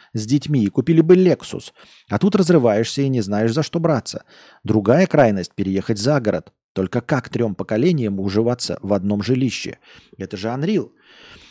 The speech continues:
Есть нюансы по поводу собственности. Считаю, важно уточнить. Мы с женой хоть и рулим всем, собственности у нас из этого нихуя.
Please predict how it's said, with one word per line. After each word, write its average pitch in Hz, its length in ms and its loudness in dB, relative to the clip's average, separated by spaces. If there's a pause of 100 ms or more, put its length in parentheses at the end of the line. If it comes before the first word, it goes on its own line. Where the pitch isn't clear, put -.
(140)
Есть 139 400 0
нюансы 180 320 2
по 165 100 -2
поводу 175 300 0
собственности. 107 680 -2
Считаю, 139 360 0
важно 151 280 2
уточнить. 147 560 0
Мы 135 140 2
с 143 40 -2
женой 156 300 2
хоть - 200 0
и 170 40 8
рулим 208 300 6
всем, 101 260 -2
собственности 110 640 -2
у 107 60 0
нас 104 240 -2
из 101 120 0
этого 95 240 -2
нихуя. 135 640 0